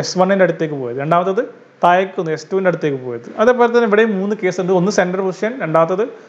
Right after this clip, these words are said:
ക്ലോക്ക് വൈസ് ഡയറക്ഷനിൽ rotation, പിന്നെ ഒന്ന് ആൻറ്റി ക്ലോക്ക് വൈസ് ഡയറക്ഷനിലുള്ള rotation. അപ്പം ചെറിയ വ്യത്യാസങ്ങളേ ഉള്ളൂ അത്. When the core is placed at the center position, voltage induced across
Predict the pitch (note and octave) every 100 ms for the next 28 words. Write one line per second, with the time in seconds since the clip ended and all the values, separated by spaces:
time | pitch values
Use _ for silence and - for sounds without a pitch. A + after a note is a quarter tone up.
0 | - - E3+ F3 G3 G3+ F#3+ F#3+ G3 F#3
1 | F3+ F3 F3 A3 C4+ - - F3 F#3 B3+
2 | A3 F3 F3+ A3+ G3+ F3+ F#3+ G#3 G3+ E3+
3 | D#3+ - F3+ G3+ C4 E3 C#3 - C3 C3
4 | F3 F3+ F#3 F#3+ E3+ D#3 E3+ D#3 C#3 B2
5 | A2 - - - - - - - - -
6 | - - - - - - - A3+ B3+ B3+
7 | B3 C4 B3 A3+ A3+ A#3+ G#3+ G#3+ G3+ G3
8 | G#3+ G3+ F3+ A#3+ F3+ F3+ F3+ A3 A#3 G#3+
9 | G3 G#3 G3+ F#3+ F#3+